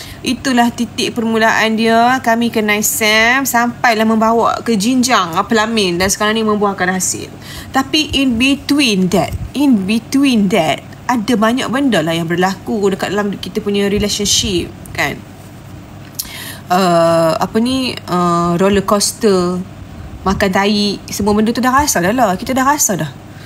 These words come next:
Berapa tahun, tahun berapa kenal Sian? Dua ribu sepuluh. Oh, kenyang cerita dengan apa. Masa tu kami kenal dengan, kami kenal Sam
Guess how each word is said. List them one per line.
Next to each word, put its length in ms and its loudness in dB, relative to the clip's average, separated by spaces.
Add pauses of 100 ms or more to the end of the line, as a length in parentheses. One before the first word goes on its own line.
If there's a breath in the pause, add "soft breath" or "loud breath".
(220 loud breath)
Berapa 320 0
tahun, 320 -2
tahun 240 0
berapa 320 0
kenal 240 -2
Sian? 160 0
Dua 160 0
ribu 160 0
sepuluh. 400 0 (1500 loud breath)
Oh, 120 0 (120)
kenyang 400 0
cerita 320 -2
dengan 160 0
apa. 160 -2 (560 loud breath)
Masa 240 2
tu 160 0 (160)
kami 560 2
kenal 320 2
dengan, 320 2
kami 240 2
kenal 320 0
Sam 400 0